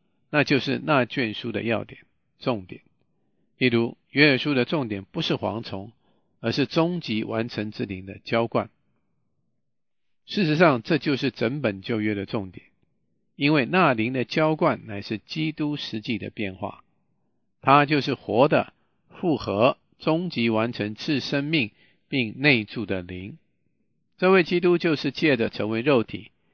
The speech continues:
人性生活受死、复活并升天的过程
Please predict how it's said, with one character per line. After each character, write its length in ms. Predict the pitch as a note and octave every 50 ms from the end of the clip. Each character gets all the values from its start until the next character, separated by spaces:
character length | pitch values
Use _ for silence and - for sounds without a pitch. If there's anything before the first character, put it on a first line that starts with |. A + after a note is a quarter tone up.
| _ _ _ _
人 220 | - G#2+ B2 C#3 D3
性 220 | E3+ F3 D#3 C3+
生 240 | C3+ D3+ D3+ D3 B2
活 160 | A2+ G2+ G#2 -
受 260 | - E3 D3 A#2 G2+
死、 220 | - - - F#2
复 300 | - - - E3 D3+ B2
活 340 | - - F2 F2+ G2 G#2 - _ _ _ _ _ _ _
并 220 | - C3+ B2 A2+ G2+
升 300 | - - D3+ D3 D3+ C#3
天 180 | - D#3 D3+
的 120 | C#3 A2 G2+
过 240 | - D3 C3 A2 G2
程 300 | - G2 F#2 G2 A2